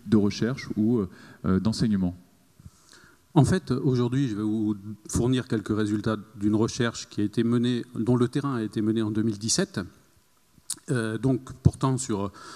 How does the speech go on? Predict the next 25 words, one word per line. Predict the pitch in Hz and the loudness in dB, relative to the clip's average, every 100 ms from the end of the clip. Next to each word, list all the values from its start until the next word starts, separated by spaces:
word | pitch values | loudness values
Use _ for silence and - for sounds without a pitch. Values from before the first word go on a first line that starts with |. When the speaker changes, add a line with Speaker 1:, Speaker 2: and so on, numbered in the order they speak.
| - | -8
Speaker 2:
un | 117 | -4
panorama | 107 123 117 113 | 0 0 0 -2
assez | 113 - 117 | -4 -4 -2
large | 120 | -2
des | 98 101 | -4 -4
usages | 107 101 | -2 -2
du | 104 | -2
numérique | 107 107 107 | -2 -2 -2
en | 107 | -2
éducation. | 101 101 104 - 208 - - - - - _ | -2 -6 -6 -4 -4 -6 -14 -20 -20 -20 _
Or, | 175 202 - | -2 -2 -4
c'était | 139 185 | -4 -4
pré-covid, | - 156 160 156 113 | -4 -4 -2 -2 -6
c'est-à-dire | 95 117 117 | -6 -4 -4
qu'entre-temps, | 131 120 127 120 139 | -4 -6 -4 -4 -4
on | 113 | -2
a | 107 | -2
vécu, | 110 - 139 | -4 -2 -2
euh, | 127 101 | 0 -2
ce | - | -6
drame, | 107 110 120 107 | -4 -2 0 -2
euh, | 101 107 104 104 110 | -2 -4 -4 -6 -8
et | |
cette | - 110 | -6 -6
pandémie, | - 104 107 233 | -2 -2 0 -2